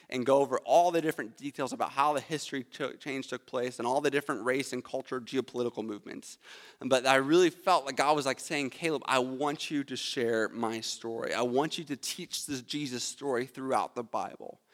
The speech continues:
I want you to show the people in our church how every single thing points forward to Jesus Christ." And so that's what we're doing here this morning.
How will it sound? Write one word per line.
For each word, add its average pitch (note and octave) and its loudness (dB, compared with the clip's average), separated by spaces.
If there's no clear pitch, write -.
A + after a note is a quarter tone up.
I - -4
want D#3 2
you F3+ -4
to C#3+ -4
show F3+ 4
the E3+ 0
people C#3+ -2
in C3+ 4
our C#3+ 2
church C3 -4
how C3 2
every E3+ 4
single D#3+ 0
thing C3 -2
points C3+ -2
forward C3+ 2
to B2 -10
Jesus A2+ -8
Christ." - -6
And A#2 -6
so - -12
that's B2+ 2
what F#2+ -8
we're B2+ 0
doing A#2+ 0
here B2 -2
this - -6
morning. B2 -6